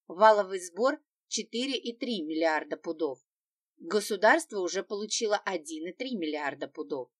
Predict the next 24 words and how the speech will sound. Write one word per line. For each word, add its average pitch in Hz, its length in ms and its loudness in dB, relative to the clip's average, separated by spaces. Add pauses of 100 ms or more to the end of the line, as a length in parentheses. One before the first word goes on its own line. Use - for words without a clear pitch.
(500)
При 269 180 4
приблизительно 233 880 -4
одинаковом 190 760 0
валовом 175 460 0
сборе 156 540 -4
зерна 185 600 0
государство 190 920 -2 (200)
смогло 208 500 0
удвоить 247 640 0
товарную 175 540 0
массу 170 380 -4
хлеба, 165 500 -4 (260)
полученного 180 640 -2
от 175 120 -2
крестьян. 170 720 -6 (380)
Но 175 160 -2
какой 190 340 2
ценой? 269 560 -8 (600)
На 208 200 2
Северном 233 500 0
Кавказе, 202 720 0
Украине, 208 640 -4
в - 100 -20
Поволжье, 185 720 -4